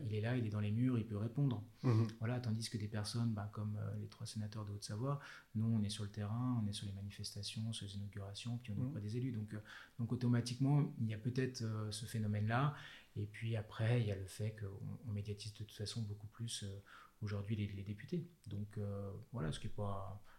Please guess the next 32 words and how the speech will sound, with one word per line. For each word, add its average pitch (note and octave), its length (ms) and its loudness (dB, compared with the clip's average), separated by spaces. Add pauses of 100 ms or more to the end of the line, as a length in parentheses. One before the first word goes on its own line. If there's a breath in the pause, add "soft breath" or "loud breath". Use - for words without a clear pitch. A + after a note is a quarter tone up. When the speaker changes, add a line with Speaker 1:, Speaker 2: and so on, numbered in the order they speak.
(160)
Speaker 1:
mais G#2 140 0 (840)
Speaker 2:
C'est - 160 4
un A#2 100 10
Speaker 1:
ça A2 60 6
Speaker 2:
bon C3 80 12 (100)
Speaker 1:
me A2+ 60 8
choque - 140 8
Speaker 2:
bouclier, D#3 220 12
Speaker 1:
pas. B2 60 6
Speaker 2:
c'est - 180 4
un A#2 100 8
bon A#2+ 200 6
bouclier C3 420 2
pour D#3+ 160 0
vous, D#3+ 260 -4 (120)
<laughs> - 120 0
les F3 100 12
Speaker 1:
Ouais, - 20 6
Speaker 2:
députés. F#3 380 12
Speaker 1:
ouais. - 420 10 (100)
Non, G3+ 80 8
mais E3+ 160 12
c'est - 140 4
bien. G3+ 220 4
Alors B2 220 4
après, D#3 500 0
pendant A2+ 180 0
la A2+ 100 0
crise B2 240 -2
des A#2 80 -2
Gilets G#2+ 240 -2
jaunes, F3 280 0